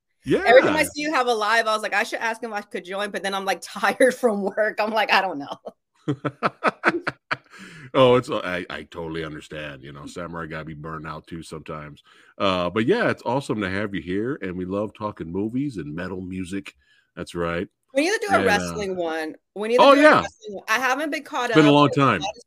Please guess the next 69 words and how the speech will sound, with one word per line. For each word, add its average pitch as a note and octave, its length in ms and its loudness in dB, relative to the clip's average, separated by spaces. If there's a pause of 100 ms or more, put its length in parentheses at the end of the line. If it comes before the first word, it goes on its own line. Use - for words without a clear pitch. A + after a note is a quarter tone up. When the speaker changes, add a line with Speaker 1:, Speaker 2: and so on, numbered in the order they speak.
Speaker 2:
stuff A3 200 0
has G#3 180 -4
been F#3+ 320 -8
looking F#3+ 340 -8
interesting, G#3 560 -8
so F#3+ 140 -8
we F#3+ 80 -6
need - 80 2
to - 40 6 (120)
Speaker 1:
Yes. - 160 -14 (240)
Speaker 2:
catch F#3+ 240 2
Speaker 1:
Yeah. G3+ 100 2
Speaker 2:
up G#3 200 -2
and F#3+ 140 -8
probably F#3+ 380 -2
either A#3 180 0
do A#3+ 140 2
it A#3 60 2
on G#3+ 100 -2
my G3+ 180 -4
channel G#3+ 240 -8
or G3+ 40 -8
your F3+ 160 -2
channel. F3+ 220 -6
We F#3 60 -6
can G3 100 -12
still F3+ 200 -6
do F3+ 160 -4
the E3 80 0
whole D#3 220 -4
connection. C#3+ 460 -8
Speaker 1:
Yeah, G3+ 160 4
Speaker 2:
Now D#3 100 -2
Speaker 1:
we C3 120 0
can C3 140 2
cross B2+ 440 2
the D3 100 -2
streams. B2 640 -2
Speaker 2:
Yeah. D3+ 560 0
Speaker 1:
Now - 100 0
the A3 120 0
Speaker 2:
And G#3 120 -2
we B3 60 6
need C4+ 100 4
to B3+ 60 10
do, G#3+ 40 2
Speaker 1:
StreamYard, G3+ 180 4
Speaker 2:
like, G3 100 -2
Speaker 1:
uh, F3+ 240 -4
Speaker 2:
another F#3+ 300 -2
movie E3+ 520 -6
soon. D#3 460 -8
It's E3+ 160 -2
like, F3 240 -4
I've F#3 180 -2
been F#3+ 200 -10 (320)
saying A#3+ 300 4
we've A3+ 140 -4
been G#3 100 -4
need G#3 140 -6
to G3 80 -8
do G3 140 -6
a F3+ 60 -2
couple F#3+ 280 -8
of F3 40 -8
these F3+ 180 -12
things. F3 280 -4
I E3+ 40 -2
mean, E3 220 -4